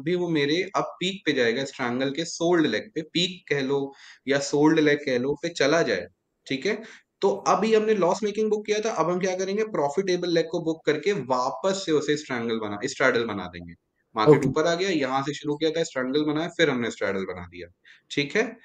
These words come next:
Speaker 1: तो again फिर से हमारे साथ क्या हुआ? हमारा delta भी manage हो गया, ठीक है?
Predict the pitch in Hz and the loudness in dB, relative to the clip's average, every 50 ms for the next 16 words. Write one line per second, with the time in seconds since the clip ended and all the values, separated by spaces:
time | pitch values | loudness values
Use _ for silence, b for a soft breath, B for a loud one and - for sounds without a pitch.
0 | b b _ - 139 127 127 135 143 156 175 175 175 - - 165 160 151 - 185 | b b _ 4 4 4 4 6 4 4 4 2 -2 2 4 4 4 4 2 0
1 | 180 170 170 170 170 170 175 170 170 - - 170 170 175 185 190 185 180 170 175 | 0 0 0 0 0 0 0 -2 -2 -2 0 0 0 2 2 2 0 0 2 0
2 | 175 160 131 120 117 117 117 147 156 165 175 170 165 165 175 165 170 175 170 165 | 0 2 2 2 2 2 2 0 0 0 0 0 0 0 -2 -2 -4 -4 -4 -4
3 | 175 175 185 208 226 - _ _ _ _ _ _ _ _ _ _ _ _ _ _ | -4 -4 -4 -6 -8 -12 _ _ _ _ _ _ _ _ _ _ _ _ _ _
4 | 131 123 120 - 185 220 226 226 | -4 -4 -2 0 -2 -2 -2 -4